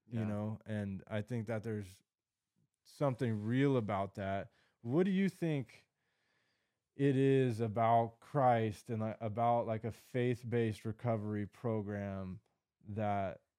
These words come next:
Speaker 1: is vitally important and that, you know, is a difference?
Speaker 2: Mm-hmm. Um, so,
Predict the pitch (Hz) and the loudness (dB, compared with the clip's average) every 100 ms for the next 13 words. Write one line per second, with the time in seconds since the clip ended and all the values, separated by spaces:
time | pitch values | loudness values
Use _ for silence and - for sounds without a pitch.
0 | _ _ _ _ _ _ _ - 113 107 | _ _ _ _ _ _ _ -4 -2 -2
1 | 98 98 110 107 110 110 107 104 95 117 | -6 -2 2 2 2 0 -2 -4 -6 -4
2 | 110 98 98 98 - 104 101 98 95 90 | -2 -4 -6 -10 -10 -10 -8 -8 -8 -10
3 | - _ - 104 98 92 82 _ _ _ | -14 _ -12 -10 -8 -10 -14 _ _ _
4 | _ _ _ _ 131 110 107 95 - 120 | _ _ _ _ -6 -4 -6 -10 -10 -6
5 | 107 - 85 64 - _ _ _ _ _ | -6 -8 -14 -14 -20 _ _ _ _ _
6 | _ 101 104 107 110 _ _ _ _ _ | _ -20 -20 -20 -20 _ _ _ _ _
7 | _ _ _ _ _ _ - 131 147 147 | _ _ _ _ _ _ -8 -2 0 0
8 | 139 135 - _ - - - 156 143 139 | -4 -6 -12 _ -14 -10 -6 -2 -2 -2
9 | 135 131 123 | -4 -6 -10